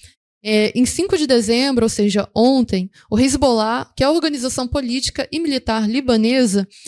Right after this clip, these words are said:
intensificou seus ataques contra o exército de Israel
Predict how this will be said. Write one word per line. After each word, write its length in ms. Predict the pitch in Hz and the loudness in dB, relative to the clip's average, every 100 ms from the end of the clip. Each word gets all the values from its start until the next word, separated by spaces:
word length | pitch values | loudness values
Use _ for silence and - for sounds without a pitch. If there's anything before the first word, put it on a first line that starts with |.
| - - | -16 -4
intensificou 840 | 247 254 370 415 - 339 269 254 269 | 0 0 0 -2 -4 -2 0 0 0
seus 180 | 262 | 0
ataques 500 | 240 233 233 240 254 | 0 0 -2 -2 -6
contra 560 | - 262 277 320 311 311 - | -4 -4 -2 -2 -2 -2 0
o 80 | |
exército 640 | 247 208 226 233 214 - 226 | 0 0 -2 -4 -6 -6 -6
de 200 | 214 277 | -4 -4
Israel 540 | 254 240 202 208 226 | -2 -2 0 0 0